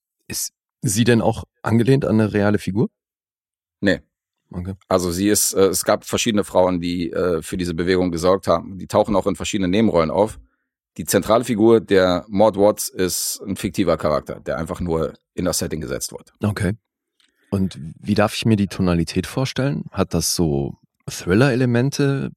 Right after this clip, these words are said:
Speaker 1: weil das irgendwie verdeckt passieren muss, oder?
Speaker 2: Mm, nee. Ich würd's mal so ausdrücken.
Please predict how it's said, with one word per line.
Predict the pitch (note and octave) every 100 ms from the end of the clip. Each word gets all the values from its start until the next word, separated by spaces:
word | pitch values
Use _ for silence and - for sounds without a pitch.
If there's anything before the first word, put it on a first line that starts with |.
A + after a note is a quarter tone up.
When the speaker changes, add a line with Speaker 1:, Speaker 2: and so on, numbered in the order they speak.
| _ _
Speaker 1:
weil | - A2
das | F#2+
irgendwie | - G2 F#2+
verdeckt | F#2 G2+ -
passieren | - - - G#2+
muss, | G2+ G#2 - -
oder? | - D2 - _ _ _ _ _ _ _ _ _ -
Speaker 2:
Mm, | F2 F2 F2 E2+ F2 E2+ F2 E2+
nee. | F2+ D#2+ B1+ - _ _ _ - - - - _ _ _
Ich | F#2 A2+
würd's | C#3
mal | C#3
so | A2+
ausdrücken. | A#2+ F#2+ F#2+ E2 E2+ -